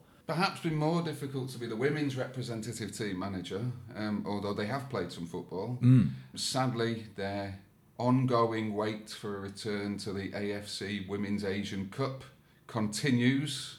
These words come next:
Speaker 1: They played Nepal and the Philippines in their three-team group in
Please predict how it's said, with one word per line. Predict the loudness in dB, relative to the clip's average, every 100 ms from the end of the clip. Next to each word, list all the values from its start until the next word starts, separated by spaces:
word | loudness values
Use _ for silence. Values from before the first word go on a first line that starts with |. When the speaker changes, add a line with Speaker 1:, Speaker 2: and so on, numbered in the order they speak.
| -12
Speaker 1:
They | -10
played | -10 -4 -2 0 -2 -4 -12 -20 -20 -12
Nepal | -10 -8 0 2 4 2 0 -4 -12 -20 -10
and | -8 -4 -4 -6 -8
the | -14
Philippines | -8 -2 -2 -2 -2 -2 -2 -6 -12 -10
in | -8
their | -8 -10
three-team | -8 -8 -6 -6 -6 -2
group | -2 -2 -6 -18 -20 -20 -16 -4
in | -2 -2